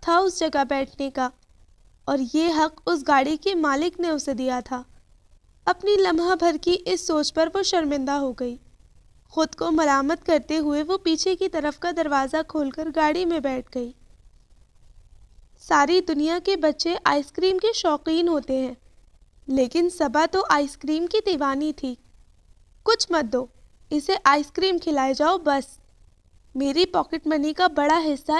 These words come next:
इसकी आइसक्रीम्स की नज़र हो जाया करता था।" आइसक्रीम खाते हुए इर्तिजा ने समन से कहा, "कितना अच्छा वक्त आप लोगों ने साथ गुजारा है,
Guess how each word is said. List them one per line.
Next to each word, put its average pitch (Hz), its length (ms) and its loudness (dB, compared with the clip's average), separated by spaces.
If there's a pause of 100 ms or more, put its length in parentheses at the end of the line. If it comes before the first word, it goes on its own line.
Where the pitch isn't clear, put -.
इसकी 381 360 -2
आइसक्रीम्स 320 600 0
की 370 120 -2
नज़र 320 280 2
हो 311 100 2
जाया 285 300 2
करता 320 400 -2
था।" 302 240 -4 (960)
आइसक्रीम 392 500 2
खाते 330 320 0
हुए 339 220 0
इर्तिजा 302 500 0
ने 339 140 -2
समन 294 360 0
से 254 140 -6
कहा, 262 300 -6 (1160)
"कितना 302 340 -2
अच्छा 339 440 0
वक्त 320 320 -2
आप 330 220 0
लोगों 302 280 0
ने 320 120 -2
साथ 302 260 0
गुजारा 254 480 -2
है, 269 240 -2